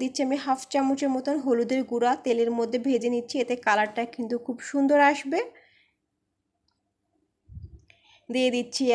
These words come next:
আমি লাউয়ের খোসা এবং পটলের খোসাটা যে ব্লেন্ড করে রেখেছিলাম দিয়ে দিচ্ছি আমি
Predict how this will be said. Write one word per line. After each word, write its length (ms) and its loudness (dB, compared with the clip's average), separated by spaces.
আমি 200 2
লাউয়ের 400 6
খোসা 300 0
এবং 220 0
পটলের 420 0
খোসাটা 380 -2
যে 120 2
ব্লেন্ড 320 2
করে 220 6
রেখেছিলাম 480 0
দিয়ে 200 0
দিচ্ছি 320 -8
আমি 160 -4